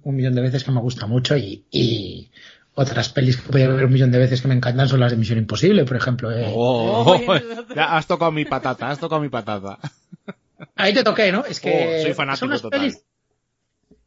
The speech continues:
Speaker 1: que me parecen que son poco respetadas, porque creo que tienen una calidad muy grande y además que pueden ser más divertidas las películas de Misión Imposible. Son, para mí son una delicia.
Speaker 2: Sí, sí, coincido contigo. Además,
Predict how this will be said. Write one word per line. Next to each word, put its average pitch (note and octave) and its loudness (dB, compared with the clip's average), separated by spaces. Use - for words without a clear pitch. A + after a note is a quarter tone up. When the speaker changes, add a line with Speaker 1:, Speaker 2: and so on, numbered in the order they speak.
Speaker 1:
que F#3+ 0
me F3+ 0
parecen A#3+ -4
que D#3+ 2
son G3 -2
poco G#3 2
respetadas, - -8
porque D3+ -2
creo F#3 4
que F#3 2
tienen F3+ 4
una E3+ 0
calidad D#3 -2
muy E3 4
grande F3 0
y C#3+ 0
además A#2+ -8
que C#3+ -6
pueden D3+ 4
ser D#3+ 0
más D#3+ 2
divertidas B2 0
las A2+ -14
películas A#2 -10
de A2+ -6
Misión A2+ -6
Imposible. A2+ -8
Son, B2+ 2
para C3 2
mí C#3+ 6
son D#3 4
una D3+ 4
delicia. A#2+ 0
Speaker 2:
Sí, A#2 -18
sí, A2+ -14
coincido G2 -16
contigo. G2 -12
Además, A2 -12